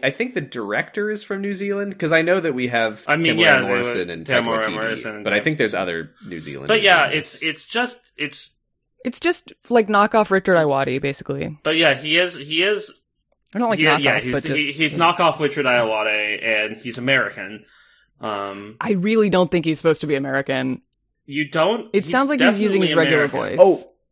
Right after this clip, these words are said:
Speaker 2: I
Speaker 1: no,
Speaker 2: did
Speaker 1: okay,
Speaker 2: not
Speaker 1: I ac-,
Speaker 2: hear
Speaker 1: this
Speaker 2: his
Speaker 1: is,
Speaker 2: accent at
Speaker 1: I
Speaker 2: all.
Speaker 1: actually know what this is.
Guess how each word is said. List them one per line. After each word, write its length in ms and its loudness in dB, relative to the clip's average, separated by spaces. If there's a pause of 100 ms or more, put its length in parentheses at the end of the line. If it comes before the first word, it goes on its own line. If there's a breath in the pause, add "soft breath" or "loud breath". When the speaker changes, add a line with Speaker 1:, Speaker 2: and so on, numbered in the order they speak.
(260)
Speaker 2:
I 140 6
Speaker 1:
no, 200 8
Speaker 2:
did 120 6
Speaker 1:
okay, 120 4
Speaker 2:
not 160 6
Speaker 1:
I 120 8
ac-, 80 6
Speaker 2:
hear 100 4
Speaker 1:
this 100 4
Speaker 2:
his 120 2
Speaker 1:
is, 40 2
Speaker 2:
accent 400 -2
at 180 0
Speaker 1:
I 100 4
Speaker 2:
all. 40 4
Speaker 1:
actually 380 2
know 180 2
what 160 2
this 180 -4
is. 460 -6